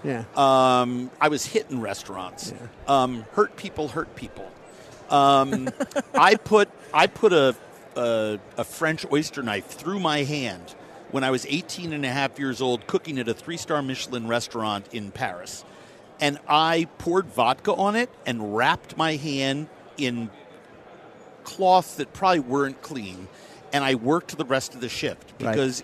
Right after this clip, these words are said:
Speaker 2: if I had left, they wouldn't let me back
Speaker 1: They wouldn't
Speaker 2: in.
Speaker 1: let you back in.
Speaker 2: That's the way it was in the early,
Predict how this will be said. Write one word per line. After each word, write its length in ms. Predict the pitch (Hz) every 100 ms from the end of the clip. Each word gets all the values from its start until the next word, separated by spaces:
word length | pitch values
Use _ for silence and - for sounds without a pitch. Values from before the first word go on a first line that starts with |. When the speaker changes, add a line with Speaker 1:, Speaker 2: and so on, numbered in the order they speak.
| -
Speaker 2:
if 120 | 139
I 160 | 151 170
had 120 | 120
left, 480 | 131 202 139 - -
they 100 | 147
wouldn't 240 | 147 143
let 200 | 147 -
me 100 | 143
back 200 | 127 117
Speaker 1:
They 60 | 135
wouldn't 120 | 147
Speaker 2:
in. 40 | 156
Speaker 1:
let 120 | 156
you 40 | 156
back 220 | 156 202
in. 140 | 185
Speaker 2:
That's 360 | 135 180 - -
the 100 | 220
way 200 | 208 196
it 80 | 156
was 640 | 151 143 135 143 - - - -
in 340 | 139 131 131 135
the 140 | 123 117
early, 280 | 151 156